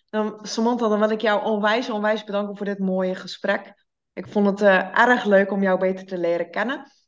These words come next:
En ik bedank natuurlijk ook mijn lieve Chica. Leuk dat je er weer bij was. Ik hoop dat je, dat we jou, eh, hebben mogen inspireren en motiveren om jouw mooiste leven te leven. Jouw ongelimiteerde leven.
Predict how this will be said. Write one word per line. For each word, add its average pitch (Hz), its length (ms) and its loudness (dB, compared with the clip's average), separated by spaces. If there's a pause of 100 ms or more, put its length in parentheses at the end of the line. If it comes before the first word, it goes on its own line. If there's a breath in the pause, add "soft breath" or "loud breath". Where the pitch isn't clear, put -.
(240)
En 196 140 -4
ik 185 100 -2
bedank 202 280 2
natuurlijk 202 360 -2
ook 202 140 -2
mijn 202 160 -2
lieve 269 240 -2
Chica. 208 680 -4
Leuk 220 380 0
dat 262 200 -2
je 240 120 0
er 214 140 -2
weer 214 180 -2
bij 196 260 2
was. 190 500 -6
Ik 208 140 -10
hoop 214 200 4
dat 214 220 2
je, 208 160 -2
dat 202 220 -2
we 190 120 -2
jou, 190 300 0
eh, 185 160 0
hebben 190 220 -6
mogen 214 320 -2
inspireren 196 840 -4 (140)
en 208 140 0
motiveren 214 720 4
om 202 120 -4
jouw 196 180 2
mooiste 196 340 -2
leven 214 280 -4
te 226 80 -6
leven. 208 460 -6 (140 loud breath)
Jouw 196 180 0
ongelimiteerde 202 880 -2
leven. 226 540 -2